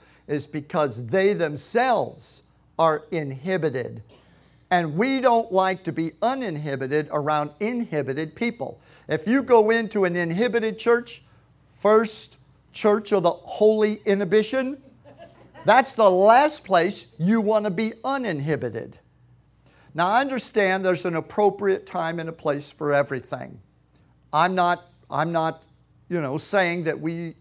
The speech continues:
don't recognize those, those guidelines. But the fact is, when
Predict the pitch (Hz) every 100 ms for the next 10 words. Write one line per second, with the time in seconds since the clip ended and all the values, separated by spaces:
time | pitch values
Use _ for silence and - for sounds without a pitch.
0 | 135 170 160 165 185 185 151 143 135 131
1 | 120 151 131 131 - _ _ - 160 147
2 | 147 180 185 180 147 123 120 - _ _
3 | 220 247 214 233 262 320 - 170 160 -
4 | _ _ 156 226 247 226 208